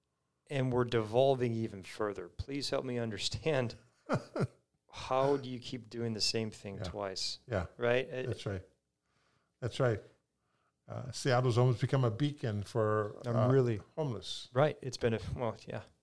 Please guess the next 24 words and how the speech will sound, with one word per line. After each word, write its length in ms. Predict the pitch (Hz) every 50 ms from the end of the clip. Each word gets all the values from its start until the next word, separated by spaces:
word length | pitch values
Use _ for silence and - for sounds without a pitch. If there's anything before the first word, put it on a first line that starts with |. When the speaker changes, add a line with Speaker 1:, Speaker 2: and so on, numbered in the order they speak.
| _ _ _ _ _ _ _ _ -
Speaker 2:
I 80 | 113 127
Speaker 1:
I'm 80 | 139 151
Speaker 2:
just 140 | 147 147 143
Speaker 1:
really, 300 | 156 165 165 156 147 139
really 260 | 131 131 131 120 117
nervous 540 | 113 110 110 107 107 101 98 92 - - -
about 300 | 113 107 95 101 98 98
us 180 | 98 95 - -
moving 240 | 110 104 98 98 90
forward. 380 | - - - 104 104 101 98
That's 160 | 101 101 -
why 60 | 117 107
we 120 | 101 107
need 220 | 104 104 101 95 95 - _ _
some, 280 | - - - 104 95 87 -
some, 280 | - - - 104 98
Speaker 2:
Yeah. 80 | 98 127 110 110 - - _
Speaker 1:
some 240 | - - 107 107 110
leaders 340 | 113 117 107 110 104 95
ready 160 | 107 104 101 95
to 60 | 95
step 360 | - - - 110 101 - -
up 220 | 101 101 101 -
and 220 | - 95 90 90